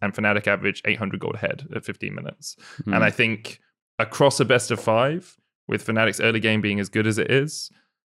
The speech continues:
Speaker 1: you can't fall into that much of a hole that often and expect to win three of those five games unless you are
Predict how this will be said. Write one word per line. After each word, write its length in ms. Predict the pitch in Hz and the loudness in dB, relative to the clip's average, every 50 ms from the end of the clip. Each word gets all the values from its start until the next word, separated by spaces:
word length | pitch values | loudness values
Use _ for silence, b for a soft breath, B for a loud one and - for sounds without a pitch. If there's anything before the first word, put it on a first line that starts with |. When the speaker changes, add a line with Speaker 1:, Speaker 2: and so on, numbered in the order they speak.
| _ - | _ -4
Speaker 1:
you 160 | 107 107 - | -2 -2 -2
can't 560 | - - - - 127 117 120 113 104 110 - | -2 -4 -2 2 4 4 4 4 2 -2 -6
fall 380 | - - - 120 107 107 107 101 | -10 -4 0 2 2 4 4 2
into 200 | 101 98 - 101 | 0 0 -4 -6
that 260 | 85 - 104 - - | -4 -2 -2 -2 -2
much 220 | 107 107 - - | -2 -4 -4 -4
of 60 | 104 101 | -4 -4
a 60 | 101 | -4
hole 260 | - 101 98 104 107 104 | -2 0 0 0 0 2
that 200 | 107 98 90 92 | 0 0 2 2
often 500 | 95 101 - - - 123 135 151 156 147 - | 0 0 -2 -2 -4 -2 -2 -2 -4 -4 -4
and 100 | 101 95 | -4 -4
expect 460 | - - - - - 107 - - - | -4 -6 -6 -4 -2 -2 -2 -2 -2
to 200 | - 104 95 90 | -2 0 0 0
win 380 | 90 95 92 101 104 98 95 90 | -2 -4 -4 -2 -2 -2 -2 -4
three 240 | - - 95 92 90 | -6 -6 -6 -6 -6
of 80 | 87 | -6
those 180 | - - - - | -6 -8 -8 -8
five 240 | - - - - - | -8 -8 -8 -8 -8
games 400 | - - - - - - - - - | -10 -12 -12 -12 -12 -14 -10 -6 -2
unless 400 | 110 107 104 107 101 - - - | -2 -2 0 0 -2 -2 -2 -2
you 140 | 113 104 98 | 0 0 2
are 220 | 92 92 95 | 2 0 -2